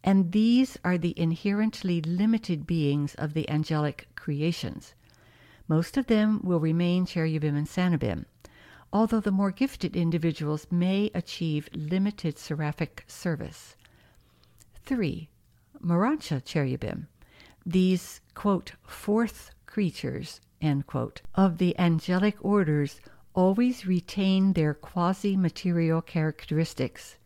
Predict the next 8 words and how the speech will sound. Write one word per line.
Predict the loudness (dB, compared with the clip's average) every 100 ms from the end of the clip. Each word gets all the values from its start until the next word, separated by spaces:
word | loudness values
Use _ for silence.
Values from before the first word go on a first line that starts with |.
| _ -20 -20 -20 -20 -10 4
They | 6
will | 6
continue | 4 2 2 6 6 6
on | 2 2 2 2
as | -2 -4
cherubim | -4 0 0 2 2 2
and | 0
sanabim, | 0 2 2 2 2 2